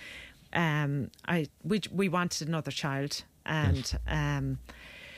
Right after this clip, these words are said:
Speaker 1: I had to know that she'd be okay, because no point in saying I wasn't frightened. I was terrified in case the same thing would happen again.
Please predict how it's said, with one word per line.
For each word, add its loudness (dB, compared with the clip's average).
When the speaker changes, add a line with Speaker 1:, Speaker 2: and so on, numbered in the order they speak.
Speaker 1:
I 6
had 4
to 0
know 4
that 0
she'd -2
be 2
okay, 0
because -2
no 6
point 0
in -6
saying 2
I 2
wasn't 0
frightened. 2
I 2
was -4
terrified 0
in -6
case -2
the -6
same 0
thing 0
would -2
happen -2
again. -2